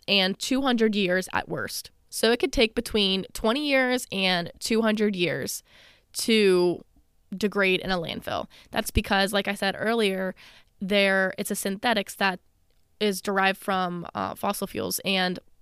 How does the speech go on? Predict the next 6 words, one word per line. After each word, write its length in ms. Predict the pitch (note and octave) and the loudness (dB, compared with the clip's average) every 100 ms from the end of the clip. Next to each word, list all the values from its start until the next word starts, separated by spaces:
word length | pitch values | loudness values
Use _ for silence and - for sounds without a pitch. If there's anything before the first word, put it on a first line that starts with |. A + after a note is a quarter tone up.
| _ | _
polyester 600 | - A3 G3+ G3 - G3 | -2 0 2 -2 0 0
is 640 | - F3 E3+ E3 E3+ - - | 2 2 2 0 -2 -6 -6
derived 440 | G#3 G3 F#3 F#3+ - | 0 4 6 4 0
from 320 | - F3+ E3+ | -4 -2 0
petroleum. 600 | - - F#3+ D3 - F#3+ _ _ _ - | -2 0 -2 -2 -6 -8 _ _ _ 0
And 600 | G3 F#3 F3+ F3 E3+ | 4 4 4 0 -4